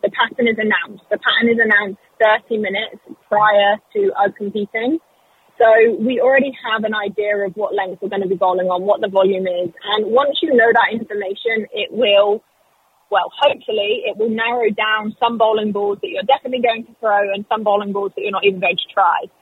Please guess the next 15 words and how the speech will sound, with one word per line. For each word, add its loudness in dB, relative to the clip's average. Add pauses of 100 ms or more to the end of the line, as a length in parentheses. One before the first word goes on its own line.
(260)
So 4
that 2
actually -2
makes -2
it -2 (120)
easier 2
during 2
that -6
hour 4
or 2
hour 2
and -6
a -6
half 0 (100)
practice -4